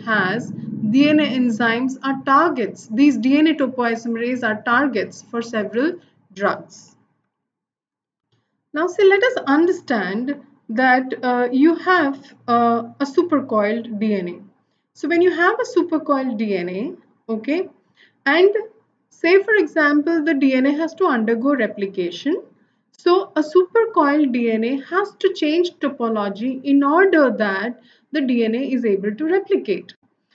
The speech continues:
So here you can obviously look at the fact that for, for the replication to happen, the D N A has to open. So this is a region where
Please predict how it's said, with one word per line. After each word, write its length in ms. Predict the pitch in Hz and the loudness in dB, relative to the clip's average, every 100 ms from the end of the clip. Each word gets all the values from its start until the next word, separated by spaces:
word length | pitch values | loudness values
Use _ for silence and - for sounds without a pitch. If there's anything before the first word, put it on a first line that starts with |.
| _ | _
So 180 | _ 339 | _ 2
here 160 | 302 427 | 6 4
you 240 | 480 392 | 4 2
can 180 | 349 330 302 | 2 -2 -2
obviously 520 | 254 240 294 294 339 | -4 -2 -2 0 0
look 200 | 247 240 | 0 0
at 160 | 254 254 | -4 -2
the 120 | 330 | -4
fact 440 | - 202 202 202 | -4 -4 -4 -4
that 320 | 202 240 349 - _ _ _ _ | -4 -4 -6 -10 _ _ _ _
for, 300 | 285 269 269 - _ _ | 0 2 0 -8 _ _
for 220 | 311 330 440 440 | 6 6 4 2
the 100 | 403 | 2
replication 680 | 339 311 294 285 277 285 294 | 2 0 -4 -2 -4 -2 -4
to 80 | |
happen, 420 | 262 220 208 254 277 | -4 -6 -6 -4 -2
the 80 | |
D 240 | 285 240 226 | -2 0 0
N 80 | 240 | 0
A 80 | |
has 240 | 277 262 247 | -2 -2 -4
to 200 | - - | -8 -6
open. 540 | 294 302 - 185 175 - | -2 -2 -2 -8 -8 -14
So 120 | - | -12
this 220 | 269 320 320 | -6 -4 0
is 120 | 349 | 2
a 80 | 302 | 2
region 580 | 277 339 339 302 294 262 | 2 2 2 0 0 0
where 340 | 254 254 262 | 0 0 -2